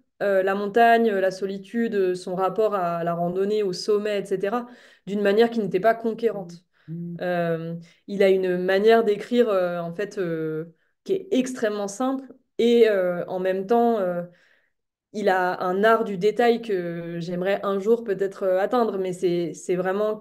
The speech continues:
Speaker 1: quelqu'un qui, euh, qui maîtrise parfaitement l'art de, de, d'expliquer ce que c'est de vivre et de voir la montagne. Euh, et, et ça, je, je, voilà, moi, je lui en suis mille fois reconnaissante pour ça. Et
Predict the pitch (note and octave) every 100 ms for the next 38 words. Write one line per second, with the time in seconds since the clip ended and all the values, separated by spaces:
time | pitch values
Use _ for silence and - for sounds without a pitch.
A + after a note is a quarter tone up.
0 | - - G3 B3 A#3 G#3+ G3+ F#3 - _
1 | _ _ _ _ _ _ _ _ G3+ F#3
2 | F3 F3 E3+ F3 F3 _ _ _ _ _
3 | _ _ _ _ _ - A3+ A3 B3+ B3
4 | - C4+ G#3+ - - - C4+ - C4 B3
5 | A#3+ C4 C4 - G#3 A3 A#3+ B3+ B3 G3+
6 | G3 E3+ E3+ F3 F#3+ F#3 F3 F3 F3 F3
7 | _ _ F#3 A3+ - A#3+ - C4 C4 A#3
8 | A3+ B3 B3 G#3 F#3 A3 C4 A3+ G3 F#3+
9 | F#3 A3+ A3+ G#3+ G3 F3+ F#3 F3+ _ _
10 | _ _ _ F#3+ F#3 F3 E3+ E3 E3+ -
11 | - F#3 - F3+ - B3 B3 A3+ F#3 E3+
12 | E3+ E3+ F3+ - - - - E3+ D#3 E3+
13 | F3 F#3 E3 F3 E3+ E3+ G3 F#3+ E3+ F#3+
14 | F#3 G3+ F#3 F#3 F3+ G3 F#3 - C4 C4
15 | - G3+ G3+